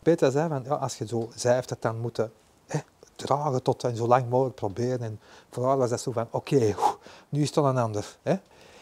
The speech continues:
En ik weet dat ik wel heel snel dat heel graag zag. Terwijl dat, dat, ja,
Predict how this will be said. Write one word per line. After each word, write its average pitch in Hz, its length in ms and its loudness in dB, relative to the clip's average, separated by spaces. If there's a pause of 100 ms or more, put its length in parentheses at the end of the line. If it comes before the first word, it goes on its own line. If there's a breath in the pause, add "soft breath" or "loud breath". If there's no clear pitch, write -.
(260 loud breath)
En 127 140 -12
ik 127 160 -12
weet 170 180 -6
dat - 140 -10
ik 160 100 -14
wel 135 200 2
heel - 280 -4
snel 190 480 -2 (300)
dat - 180 0
heel 185 280 2
graag 131 420 0
zag. 147 240 -2 (1900)
Terwijl 127 280 -2
dat, - 180 -2
dat, 110 240 2 (120)
ja, 120 320 0